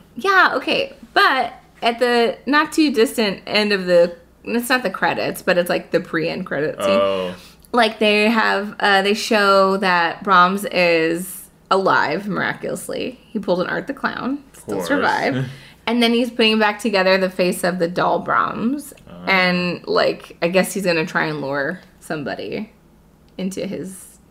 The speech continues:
Speaker 1: lair of weirdness.
Speaker 2: Okay.
Speaker 1: But yeah, that's the boy.
Speaker 2: That is the boy, and that was
Speaker 1: What'd you think?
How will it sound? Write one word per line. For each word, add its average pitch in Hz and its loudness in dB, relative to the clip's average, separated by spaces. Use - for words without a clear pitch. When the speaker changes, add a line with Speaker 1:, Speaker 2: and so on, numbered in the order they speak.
Speaker 1:
lair 147 -4
of 185 -8
weirdness. - -10
Speaker 2:
Okay. - -14
Speaker 1:
But 349 -6
yeah, 427 -2
that's 240 -2
the - -2
boy. - 2
Speaker 2:
That 135 -2
is 143 -2
the 120 0
boy, 92 -4
and 87 -10
that 95 -8
was 90 -10
Speaker 1:
What'd 254 -4
you 311 -4
think? 320 -4